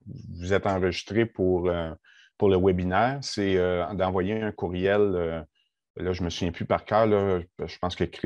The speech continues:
en tout cas, je sais pas si toi, tu l'as par, par cœur, Violaine, mais c'est d'envoyer un courriel et puis, euh,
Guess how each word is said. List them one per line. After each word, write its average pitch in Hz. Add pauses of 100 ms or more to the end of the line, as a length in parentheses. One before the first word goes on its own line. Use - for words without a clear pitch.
en 87
tout -
cas, 98
je 92
sais -
pas 107
si -
toi, 101
tu 92
l'as 95
par, 92
par -
cœur, 98
Violaine, 104 (380)
mais 101
c'est 101
d'envoyer 101
un 113
courriel 95 (440)
et 90
puis, 92
euh, 82